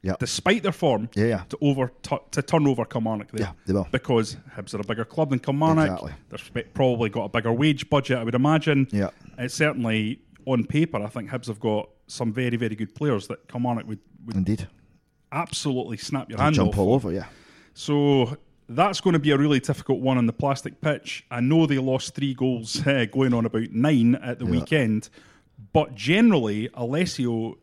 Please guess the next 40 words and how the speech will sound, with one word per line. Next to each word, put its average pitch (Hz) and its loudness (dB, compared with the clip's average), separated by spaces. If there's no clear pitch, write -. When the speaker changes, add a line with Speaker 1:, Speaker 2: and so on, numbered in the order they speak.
Speaker 2:
has 123 -8
got 120 -6
a 110 -6
very, 147 -4
very 131 -2
solid 131 -6
defensive 120 -8
unit 143 -2
Speaker 1:
Very 117 2
Speaker 2:
there. 98 2
Speaker 1:
much 104 -4
so. 165 -4
Yeah. 110 -6
Speaker 2:
And, 147 0
and 143 -2
I 196 2
think 139 0
Hibs 131 -2
are 127 -2
gonna 120 0
struggle 160 0
in 117 2
that 113 -2
game. 117 -6
Speaker 1:
I - -2
Speaker 2:
And 123 2
Speaker 1:
think 165 2
they 95 0
Speaker 2:
I, - 2
I 190 4
Speaker 1:
will. - 2
Speaker 2:
think 139 -4
it - -14
could 160 -2
be 120 -2
the 113 -10
result 123 -4
of 107 -12
that 135 0
game 107 -2